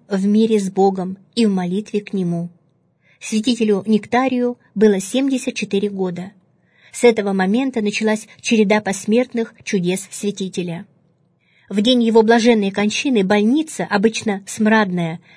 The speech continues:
как все больницы для бедных, благоухала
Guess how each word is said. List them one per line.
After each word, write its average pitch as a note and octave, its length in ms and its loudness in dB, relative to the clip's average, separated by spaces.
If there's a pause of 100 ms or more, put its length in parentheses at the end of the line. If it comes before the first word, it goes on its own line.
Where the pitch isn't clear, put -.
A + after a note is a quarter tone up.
как G#3+ 220 0
все - 260 2
больницы G#3 520 0
для G3+ 200 0
бедных, F3+ 540 -2 (340)
благоухала A3 840 2